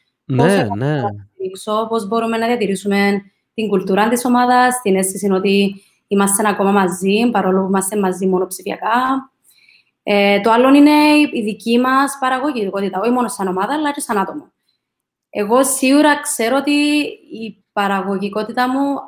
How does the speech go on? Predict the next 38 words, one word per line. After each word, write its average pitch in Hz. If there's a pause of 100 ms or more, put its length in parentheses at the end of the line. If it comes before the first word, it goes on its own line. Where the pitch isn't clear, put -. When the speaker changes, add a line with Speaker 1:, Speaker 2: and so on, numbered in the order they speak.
(340)
Speaker 2:
αλλάζει 233
πάρα 247
πολλά 208
όταν 190
δεν 196
έχω 196
την 196
ομάδα -
μου. -
Έχει 214
ήδη 247
αλλάξει. 190 (960)
Άρα 262
πρέπει 269
να 311
αλλάξω 202
μερικές 208
συνήθειες 208
του 202
πώς 190
δουλεύω 226 (720)
για 220
να 208
βγει 208
η 247
δουλειά. - (880)
Ε, 190 (300)
μερικές 220
συνήθειες 226
του 208
πώς, 190 (180)
τι 226
διαλύματα 196
κάνω, 262
πόσα 233
διαλύματα 202
την 185
ημέρα. -